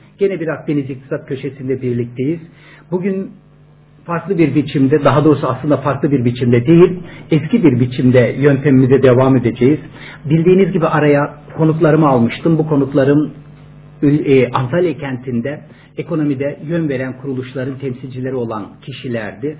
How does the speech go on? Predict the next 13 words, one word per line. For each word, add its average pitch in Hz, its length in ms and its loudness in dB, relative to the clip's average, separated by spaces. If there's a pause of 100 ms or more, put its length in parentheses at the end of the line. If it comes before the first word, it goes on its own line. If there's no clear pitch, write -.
(260)
Onlarla 156 380 -4
farklı 147 360 -10
alanlarda, 120 520 -8
farklı 131 360 -12
biçimlerde 117 540 -10
sohbetler 127 540 -8
etmiştik. 113 560 -10 (340)
Biz 165 120 -6
onlardan 131 440 -4
keyif 139 280 -6
almıştık. 92 440 -12 (320)
Hem 131 340 -6
de 156 260 -6